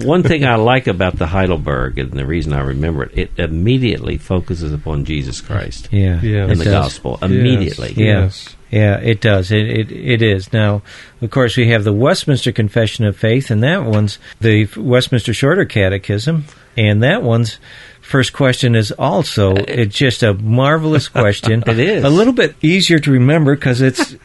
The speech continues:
Speaker 2: <laughs> quite a bit shorter.
Speaker 3: Yes. Let's do this.
Speaker 2: Sure.
Speaker 3: Um, why don't we review what that is and then hold off until next week because there's so much more to cover here <laughs> on the subject of creeds and confessions, and we'll get into a little bit more of that next week.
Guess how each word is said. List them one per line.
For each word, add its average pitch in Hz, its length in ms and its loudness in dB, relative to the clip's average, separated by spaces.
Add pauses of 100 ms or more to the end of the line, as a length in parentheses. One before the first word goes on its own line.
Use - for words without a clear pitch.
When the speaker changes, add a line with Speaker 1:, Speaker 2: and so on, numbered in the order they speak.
(120)
Speaker 2:
<laughs> - 240 -12
quite 180 180 2
a 180 80 2
bit 156 160 2
shorter. 160 560 2
Speaker 3:
Yes. 101 560 -4 (200)
Let's 151 320 -2
do 131 220 2
this. 113 380 0
Speaker 2:
Sure. 104 460 2
Speaker 3:
Um, 98 100 -2 (280)
why 120 120 2
don't 151 100 2
we 123 140 2
review 113 440 2
what 127 220 2
that 110 240 0
is 110 400 2
and 104 220 0
then 110 320 2 (140)
hold 127 280 0
off 120 240 0
until 104 320 0
next 110 340 -2
week 113 280 0
because 98 340 -4
there's 101 160 -2
so - 140 -2
much 120 260 0
more 107 180 0
to 101 80 -2
cover 135 380 -2
here 92 340 -2 (300)
<laughs> - 300 -8
on 101 220 2
the 95 100 2
subject 110 560 -2
of 95 160 -6
creeds 117 400 0
and 101 120 0
confessions, 101 760 -2
and 95 120 -2
we'll 98 120 0
get 110 180 -2
into 107 260 0
a 95 60 0
little 113 240 0
bit 107 160 -2
more 101 240 0
of 95 80 -2
that 98 240 -2
next 101 380 -4
week. 110 260 0